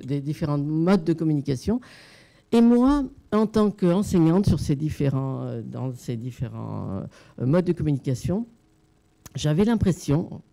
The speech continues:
je le pense toujours d'ailleurs, que j'avais un ethos différent, c'est-à-dire que je, je parlais différemment aux étudiants selon que je m'adressais à eux sur forum,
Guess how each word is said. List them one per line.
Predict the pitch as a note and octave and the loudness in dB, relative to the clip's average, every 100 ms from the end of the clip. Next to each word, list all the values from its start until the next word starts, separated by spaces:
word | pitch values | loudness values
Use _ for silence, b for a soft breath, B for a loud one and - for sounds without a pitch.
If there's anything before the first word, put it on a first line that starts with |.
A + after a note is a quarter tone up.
| - | -10
je | A#2+ A2+ C#3 | -6 -2 -4
le | A2 | -4
pense | - E3 D#3 | 0 0 0
toujours | - C3 B3 | -4 -6 -4
d'ailleurs, | F#3 D#3 G#3+ | -2 -2 -2
que | - - - - - | -6 -18 -20 -8 0
j'avais | F#3 A#3 | 2 4
un | A3+ | 2
ethos | F#3 B3 A3+ | 2 2 0
différent, | G3 D#3+ E3 D3+ F3+ B3+ - | -2 -2 0 0 -2 -4 -8
c'est-à-dire | - G3+ F#3+ B3+ - | -6 -4 0 0 2
que | F#3 | 0
je, | D#3 D3+ D#3 D3 - b b b | 2 0 0 0 -6 b b b
je | E3 | -4
parlais | - A3 F#3 | 0 2 2
différemment | G3+ - A3+ F#3 E3+ D#3 D3 C#3 - | 0 0 2 2 2 2 0 -4 -4
aux | B2+ | -2
étudiants | B2 D#3+ D#3+ C3 F#3 | -2 -4 -4 -2 -2
selon | A3 D3+ C#3+ F#3+ | 0 0 2 0
que | G3 | 0
je | - | -4
m'adressais | C#3+ C#3+ - D#3 | -4 -4 -2 0
à | D3 | 2
eux | C#3 | 0
sur | C3+ - G3 | 0 -4 -4
forum, | - B2 B2 C#3 | -2 0 2 0